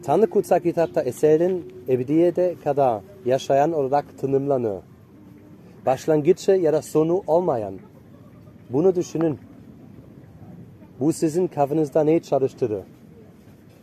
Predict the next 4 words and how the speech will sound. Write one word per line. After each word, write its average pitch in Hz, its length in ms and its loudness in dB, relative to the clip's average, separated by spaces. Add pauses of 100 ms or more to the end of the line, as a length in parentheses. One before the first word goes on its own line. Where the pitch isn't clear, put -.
(200)
Kavramınızı 151 600 0 (380)
zor, 117 360 4 (480)
değil 143 200 4
mi? 107 120 -4